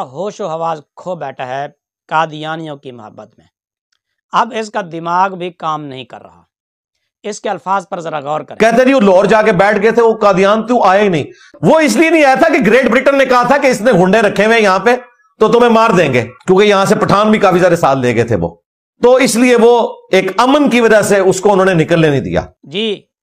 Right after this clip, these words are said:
Speaker 1: कहता है कि हजरत पीर मेहर अली शाह साहब रहमतुल्लाह ताला अलैह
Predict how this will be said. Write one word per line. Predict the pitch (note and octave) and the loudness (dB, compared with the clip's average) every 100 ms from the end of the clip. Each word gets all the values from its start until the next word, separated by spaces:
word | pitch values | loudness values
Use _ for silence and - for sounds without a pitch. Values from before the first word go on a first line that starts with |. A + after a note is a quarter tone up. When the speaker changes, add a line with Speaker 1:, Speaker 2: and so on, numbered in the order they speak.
| _ _ _ _ _ _ _ _ _ | _ _ _ _ _ _ _ _ _
Speaker 1:
कहता | G#3 A3 A3+ B3 | -4 -4 0 0
है | B3 | 0
कि | A3 A#3+ A#3 A3+ A3 _ - | -2 -4 -2 -4 -8 _ -10
हजरत | D#3 G3+ A#3 | -8 -6 -6
पीर | - G#3+ F#3 | -4 -6 -6
मेहर | G#3 G#3+ G3+ | -8 -6 -8
अली | F#3 F3+ | -8 -10
शाह | F3 E3+ | -10 -10
साहब | E3+ D#3+ | -10 -10
रहमतुल्लाह | D#3 D3+ D3 C#3 C3 | -10 -10 -14 -14 -12
ताला | C3 B2 | -12 -12
अलैह | A#2 A2 C3 | -14 -14 -18